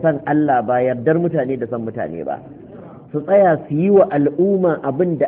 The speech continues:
Allah zai tambaye su, su ba shi amsa. Ba abin da mutane suke so ba. In farin jinin mutane kake so, ba za ka taɓa kai shaiɗan ba. Wallahi, ba za ka taɓa kai shaiɗan farin jinin mutane ba.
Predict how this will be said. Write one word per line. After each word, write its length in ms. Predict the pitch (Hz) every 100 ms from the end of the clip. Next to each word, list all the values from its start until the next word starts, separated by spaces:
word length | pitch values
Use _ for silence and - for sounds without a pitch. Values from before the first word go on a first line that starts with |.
| -
Allah 380 | 196 202 175 131
zai 160 | 160
tambaye 420 | 160 131 120 139 143
su, 100 | 123
su 80 | 117
ba 160 | 120
shi 80 | 120
amsa. 360 | - 104 101 - - - - - - - - -
Ba 160 | 143 185
abin 180 | 165 151
da 60 |
mutane 360 | 135 139 117 113
suke 240 | 117 110 92
so 120 | 92
ba. 140 | 60 - - - - - _ - - - - - - - - -
In 80 | 151
farin 240 | 170 170 160
jinin 200 | 170 170
mutane 400 | 170 165 135 139
kake 240 | 143 135
so, 80 | 117
ba 100 | 120
za 120 | 175
ka 80 | 175
taɓa 160 | 135 143
kai 140 | 139
shaiɗan 320 | 120 131 131 82
ba. 140 | 60 - - - -
Wallahi, 400 | 120 131 160 151
ba 160 | 123 135
za 140 | 143
ka 100 | 147
taɓa 200 | 120 - -
kai 140 | 147
shaiɗan 240 | 143 117 113
farin 220 | 113 107
jinin 220 | 107 107
mutane 320 | 110 110 82 57
ba. 120 | -